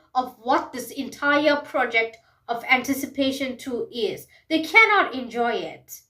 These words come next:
<sighs> Do you see the stress?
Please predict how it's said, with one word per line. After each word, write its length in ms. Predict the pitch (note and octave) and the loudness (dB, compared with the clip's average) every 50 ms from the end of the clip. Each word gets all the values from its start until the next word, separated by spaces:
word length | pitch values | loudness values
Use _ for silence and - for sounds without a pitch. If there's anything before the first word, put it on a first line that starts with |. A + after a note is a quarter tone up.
| _ _ _ _ _ _ _ _ _ _ _ _ _ _ _ _ _ _ _ _ _ _ _ _ _ _ _ _ _ _ _ _ _ _ _ _ _ _ _ _ | _ _ _ _ _ _ _ _ _ _ _ _ _ _ _ _ _ _ _ _ _ _ _ _ _ _ _ _ _ _ _ _ _ _ _ _ _ _ _ _
<sighs> 2500 | - - - - - - - - _ _ _ _ _ _ _ _ _ _ _ _ _ _ _ _ _ _ _ _ _ _ _ _ _ _ _ _ _ _ _ _ _ _ _ _ _ _ _ _ _ _ | -18 -16 -16 -16 -16 -18 -20 -20 _ _ _ _ _ _ _ _ _ _ _ _ _ _ _ _ _ _ _ _ _ _ _ _ _ _ _ _ _ _ _ _ _ _ _ _ _ _ _ _ _ _
Do 80 | _ A#3+ | _ -20
you 60 | A#3 | -20
see 180 | A3+ - D4 C#4 | -12 -6 -4 -2
the 100 | B3 A#3 | -2 -2
stress? 760 | A#3 - - - - G#3+ G#3+ A#3 A3 - - - - - - | -4 -4 -8 -4 -2 0 0 0 -4 -8 -14 -16 -16 -18 -20